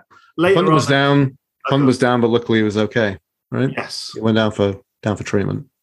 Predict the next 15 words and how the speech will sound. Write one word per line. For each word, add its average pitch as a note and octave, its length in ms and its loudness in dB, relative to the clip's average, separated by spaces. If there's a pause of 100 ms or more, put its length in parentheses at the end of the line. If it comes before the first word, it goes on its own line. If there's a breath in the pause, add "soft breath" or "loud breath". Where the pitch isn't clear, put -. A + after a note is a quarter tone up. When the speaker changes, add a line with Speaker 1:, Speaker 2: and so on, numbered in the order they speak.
(140)
Speaker 1:
He A2+ 60 -18
did A2 180 -10
go G#2 120 -12
down G2+ 180 -8
for G2+ 240 -8
a, G2+ 200 -12
a, G#2+ 120 -14 (280)
a G#2 80 -14
spell. G#2 720 -8 (380 soft breath)
Speaker 2:
Mm. A2+ 380 -2 (440)
Speaker 1:
Um, F3 640 0 (440 soft breath)
my F3 200 0
next F#3+ 340 -2
note C3 260 -2
is, - 460 -6